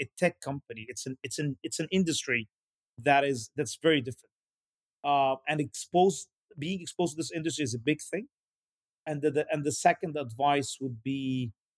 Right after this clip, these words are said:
take more time to understand the product market fit and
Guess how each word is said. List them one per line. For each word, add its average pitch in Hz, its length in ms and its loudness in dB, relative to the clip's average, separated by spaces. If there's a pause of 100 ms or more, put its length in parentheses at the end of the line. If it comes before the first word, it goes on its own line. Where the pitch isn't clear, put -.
(580)
take 185 340 4 (380)
more 156 400 2 (200)
time 160 400 -2 (600)
to 143 80 -4
understand 143 480 0
the 151 80 0
product 156 440 2
market 151 340 -2
fit - 380 -10 (1500)
and 151 520 2